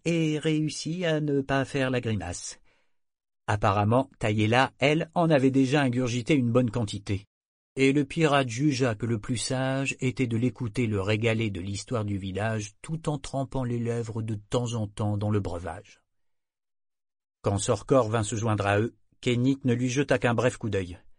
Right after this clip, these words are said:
Pour une raison inconnue, le vieux loup de mer paraissait penaud, presque mortifié par la stupéfaction. Le capitaine pirate nota avec un amusement mêlé de consternation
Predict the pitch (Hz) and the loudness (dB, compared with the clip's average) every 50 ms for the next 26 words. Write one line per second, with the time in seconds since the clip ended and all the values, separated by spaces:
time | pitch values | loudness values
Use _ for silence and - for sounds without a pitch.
0 | _ _ _ _ _ _ _ _ _ _ _ _ _ _ _ _ _ _ _ - | _ _ _ _ _ _ _ _ _ _ _ _ _ _ _ _ _ _ _ -2
1 | 131 135 143 175 185 190 185 196 175 170 160 135 123 104 135 123 117 117 139 175 | 2 4 4 4 6 6 4 4 4 4 2 2 2 2 0 0 2 2 0 -2
2 | 196 - _ _ _ _ _ _ _ _ _ _ - 107 120 131 123 120 127 156 | -2 -6 _ _ _ _ _ _ _ _ _ _ -4 0 2 2 2 2 2 2
3 | 160 160 170 170 131 135 131 131 131 123 113 104 104 135 127 143 139 - - 143 | 4 4 4 2 2 4 4 4 2 2 0 -2 -2 -2 -2 -2 -2 -2 -2 -6
4 | 139 - - 120 104 104 101 98 98 95 - - - - 196 - - - - - | -6 -4 -4 -4 -2 0 0 -2 -2 -4 -6 -8 -8 -6 -6 -8 -8 -12 -8 -6
5 | 151 139 135 135 170 - - - - 139 - - 185 180 - 156 127 120 107 - | -2 -2 0 0 0 -2 -4 -4 -6 -6 -4 -4 -6 -6 -4 -4 -4 -4 -6 -6
6 | - - 156 151 139 - 107 - - - - - - _ _ _ _ _ _ _ | -6 -6 -2 -2 -2 -4 -4 -8 -8 -10 -10 -12 -18 _ _ _ _ _ _ _
7 | _ _ _ _ _ _ _ _ _ _ _ _ _ _ _ - - 104 101 - | _ _ _ _ _ _ _ _ _ _ _ _ _ _ _ -14 -10 -10 -6 -4
8 | 117 107 - 117 107 - 131 131 123 123 104 - - 120 117 120 131 139 135 - | -4 -4 -2 -2 2 2 4 4 4 2 0 0 0 2 2 4 4 2 2 0
9 | - 123 113 110 104 117 120 113 110 104 104 104 107 101 101 101 104 104 104 104 | -2 -4 -4 -2 0 0 2 2 2 0 0 -2 -2 -2 0 0 0 0 -2 -2
10 | 110 113 113 110 101 101 101 101 101 104 101 104 101 107 101 - - 113 101 101 | -2 -2 0 0 0 0 0 0 0 -2 -4 -4 -6 -8 -8 -8 -6 -4 -4 -4
11 | 95 95 92 - - 117 120 120 - | -4 -6 -6 -8 -8 -6 -6 -6 -8